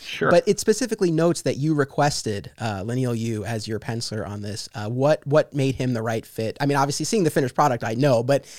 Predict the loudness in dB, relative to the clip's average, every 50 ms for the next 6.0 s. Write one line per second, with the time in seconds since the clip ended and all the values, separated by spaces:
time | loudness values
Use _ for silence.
0 | -20 -12 -6 -4 -2 0 0 0 0 0 0 0 0 0 2 2 2 2 0 -2
1 | 2 2 2 2 0 -2 -4 -4 -2 -2 -2 -2 -2 0 0 -2 0 -2 -4 -4
2 | -4 -6 -6 -6 -4 -4 -4 -6 -6 -6 -4 -4 -4 -4 -6 -6 -6 -6 -6 -6
3 | -4 -4 -4 -4 -4 -6 -6 -4 -4 -4 -4 -4 -6 -8 -8 -10 -14 -14 -14 -12
4 | -12 -14 -14 -16 _ _ _ _ _ _ _ _ _ _ -16 -12 -8 -6 -6 -4
5 | -2 -2 -2 0 0 0 2 2 2 2 2 2 0 -2 -2 -4 -4 -4 -4 -6